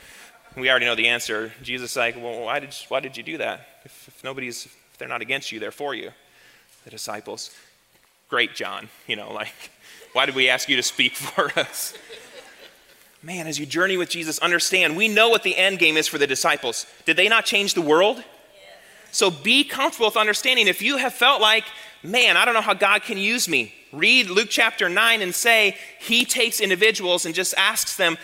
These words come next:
"Stay on the journey. As you stay on the journey with me, I'm gonna teach you lessons. All that's required of you is your faith and your trust.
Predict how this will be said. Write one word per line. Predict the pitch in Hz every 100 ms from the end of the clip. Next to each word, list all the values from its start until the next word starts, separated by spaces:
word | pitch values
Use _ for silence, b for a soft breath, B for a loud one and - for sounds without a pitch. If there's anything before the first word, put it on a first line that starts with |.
| B -
"Stay | - - 196 240
on | 233
the | 220
journey. | 180 202 208 196
As | 170 175
you |
stay | 170 202 214
on | 226
the | 208
journey | 180 202 202
with | 185
me, | 185 175 B B B
I'm | 170 202
gonna | 202 190
teach | - 202 190
you | 165
lessons. | 180 - 160 156 - - - _ -
All | 156 185
that's | 190 170
required | - 170 165
of | 147 151
you | 151
is | 135 139
your |
faith | 127 156 147 - - B B
and | 135
your | 127
trust. | - 151 143 -